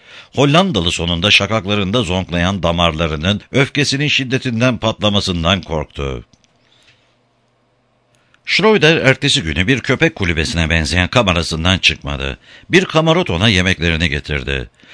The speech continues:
Hollandalı savaşta yaralanmış biri gibi yatıyordu. Gururunda açılan korkunç yaraları düşünüyordu. Bütün servetini kaybettiği için dayanılamayacak bir acı duyuyordu.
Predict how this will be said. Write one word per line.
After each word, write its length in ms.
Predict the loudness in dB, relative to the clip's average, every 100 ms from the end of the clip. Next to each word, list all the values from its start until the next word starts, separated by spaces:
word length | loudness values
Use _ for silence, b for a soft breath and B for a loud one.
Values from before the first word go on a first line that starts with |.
| B -6
Hollandalı 580 | -2 0 0 -2 -4
savaşta 420 | -4 -2 -2 0 0
yaralanmış 680 | 0 2 0 2 0 0
biri 200 | 0 -2
gibi 200 | -2 0
yatıyordu. 720 | 0 -2 -4 -4 -4 -6 -6 -10 B B B B -4
Gururunda 640 | 0 4 4 2 0 0
açılan 400 | 0 0 2 0
korkunç 500 | -2 -4 -4 -4 0
yaraları 440 | 0 0 -2 -4
düşünüyordu. 800 | -4 -4 -4 -4 -4 -4 -4 -6 -12 B B B B
Bütün 320 | -4 0 0
servetini 580 | 2 2 0 -2 -2 -2
kaybettiği 580 | 0 0 2 0 0 2
için 260 | 2 2
dayanılamayacak 920 | 2 2 0 0 0 2 2 0 0
bir 240 | 0 -2 -2
acı 220 | -2 -2
duyuyordu. 680 | -2 -4 -2 -4 -4 -6